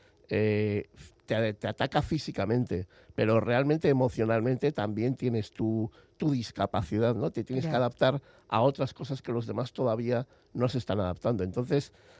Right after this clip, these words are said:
Speaker 1: ahí hay una carrera, eh, contra el reloj,
Speaker 2: Hmm.
Speaker 1: pero que por ahora en mi caso, pues, ha ido bastante bien, o yo me siento bastante bien.
Speaker 2: ¿Es degenerativo? O sea, ¿cada vez te va más?
Speaker 1: Eh, no, a ver, es, es curioso.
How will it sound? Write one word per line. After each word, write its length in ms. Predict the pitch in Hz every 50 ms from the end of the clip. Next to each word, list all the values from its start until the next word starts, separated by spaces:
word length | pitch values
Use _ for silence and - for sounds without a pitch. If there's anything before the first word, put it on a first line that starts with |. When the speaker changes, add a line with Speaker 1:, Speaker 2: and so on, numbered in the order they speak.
| _ _ _
Speaker 1:
ahí 240 | 120 113 135 147 151
hay 120 | 147 147
una 240 | 151 151 135 135 -
carrera, 880 | - 123 120 117 113 139 143 139 139 127 123 120 117 113 117 113 113 113
eh, 200 | 113 113 113 110
contra 320 | - - - 139 - 233 110
el 60 | 107
reloj, 360 | - 110 110 131 151 185 - - _ _ _ _
Speaker 2:
Hmm. 180 | 202 185 165 143
Speaker 1:
pero 240 | 131 120 113 110 -
que 100 | - 113
por 260 | - - 123 127 117
ahora 200 | 117 131 131 139
en 80 | 131
mi 100 | 131 135
caso, 380 | - - 127 120 - 139 131 127
pues, 240 | - 117 110 - -
ha 80 | 120
ido 320 | 131 113 107 104 98 98 98
bastante 400 | 98 117 - - 110 101 - 107
bien, 120 | 131 147
o 60 | 123
yo 160 | 104 113 131 113
me 100 | 120 117
siento 300 | - 120 110 98 - 90
bastante 340 | 95 - - 90 85 -
bien. 140 | 104 110 101 - - -
Speaker 2:
¿Es 120 | 208 202
degenerativo? 720 | 277 262 - 262 220 190 170 151 143 - 143 139 160 202 - -
O 80 | 185
sea, 100 | - 180
¿cada 220 | - - 180 165 160
vez 180 | 170 202 190
te 280 | - 240 202 - - 196
va 200 | 190 190 185 175
más? 480 | 170 170 185 247 254 - - - - _ _ _ _ _ - - _ -
Speaker 1:
Eh, 760 | 131 131 131 127 131 131 131 131 131 131 131 135 135 131 120 - - _ -
no, 640 | 98 87 - 127 131 135 143 175 202 160 104 82 - -
a 80 | 98
ver, 260 | 131 151 135 107 98 - _ _
es, 240 | - 127 123 - -
es 180 | - 135 - -
curioso. 640 | - - - - 170 160 - - 196 101 92 -